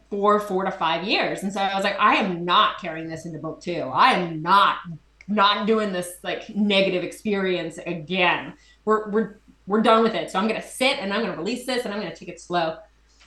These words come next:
So I pull up the edited, Parissa's edited version. And I realize, now I, my eyes are tired, so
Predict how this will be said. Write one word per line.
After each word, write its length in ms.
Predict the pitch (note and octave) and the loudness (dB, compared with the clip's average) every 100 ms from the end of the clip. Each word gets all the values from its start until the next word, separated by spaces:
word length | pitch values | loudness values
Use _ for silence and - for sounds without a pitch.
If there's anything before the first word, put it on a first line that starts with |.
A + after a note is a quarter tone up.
| - | -6
So 240 | A#3+ A3+ - - - | 0 0 0 -12 0
I 720 | G#3+ G3+ G3 F#3+ F#3+ F#3+ G3 - _ _ _ _ | 2 4 2 0 -2 -4 -8 -18 _ _ _ _
pull 340 | - C4 C#4 D#4+ | -6 0 2 4
up 500 | A3 G#3 G3+ - - _ _ _ - | 4 4 2 -8 -20 _ _ _ -12
the 160 | G3 G#3 | -8 -4
edited, 480 | G3+ G3 G#3 F#3+ - | -2 0 0 0 -6
Parissa's 440 | F#3+ F#3+ F#3+ F3 | -6 -4 -4 -6
edited 340 | D#3+ F3 E3+ D3 | -4 -4 -4 -6
version. 420 | D3+ D#3+ D3 - _ _ _ - - - - | -4 -4 -6 -12 _ _ _ -12 -12 -12 -10
And 120 | F#3+ G3+ | -2 2
I 200 | G3 F#3 | 2 2
realize, 800 | B3+ D4 F#3 E3+ E3+ E3+ - - _ _ _ _ _ | 4 6 6 4 0 -8 -12 -18 _ _ _ _ _
now 220 | A#3 A#3+ A3+ | 0 4 4
I, 240 | - G3 - _ F#3+ | 4 -2 -14 _ -8
my 260 | E3+ D3+ | -6 -4
eyes 120 | D#3 | -4
are 60 | E3+ | -6
tired, 420 | F3+ D#3+ E3 E3+ - F3+ F3+ - - - | -6 -6 -6 -10 -12 -14 -14 -18 -20 -20
so 300 | - F#3 F3+ | -16 -12 -12